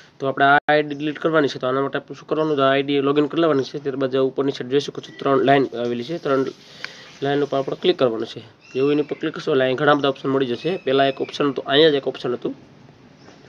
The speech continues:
ડિલીટ કરવાનું અને આ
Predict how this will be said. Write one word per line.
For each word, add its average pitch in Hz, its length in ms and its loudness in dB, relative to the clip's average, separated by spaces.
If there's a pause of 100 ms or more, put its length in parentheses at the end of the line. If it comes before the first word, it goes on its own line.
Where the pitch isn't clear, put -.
(460)
ડિલીટ 147 300 2
કરવાનું 139 380 2
અને 143 140 2 (1600)
આ 123 40 -4